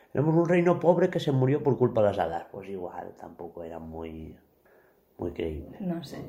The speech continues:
Speaker 2: Ya, es que
Speaker 1: Que les
Speaker 2: cosas
Speaker 1: tengo
Speaker 2: que
Speaker 1: tirria,
Speaker 2: no
Speaker 1: les
Speaker 2: sé.
Speaker 1: tengo tirria y tengo alergia a las flores. Yo, "Pues, un inhalador, hija mía".
Speaker 2: <laughs>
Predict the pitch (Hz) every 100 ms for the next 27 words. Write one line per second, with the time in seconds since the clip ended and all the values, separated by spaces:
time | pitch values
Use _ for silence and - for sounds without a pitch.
0 | - - - - 170 143 151 - 190 117
1 | 113 139 147 156 127 120 104 104 104 104
2 | 156 143 147 156 175 214 214 247 - 117
3 | 127 131 127 127 123 120 113 - 101 87
4 | 85 92 - - - - _ _ - _
5 | 85 87 85 85 123 143 - 98 147 135
6 | - - - - - - - 277 254 381
7 | - 415 -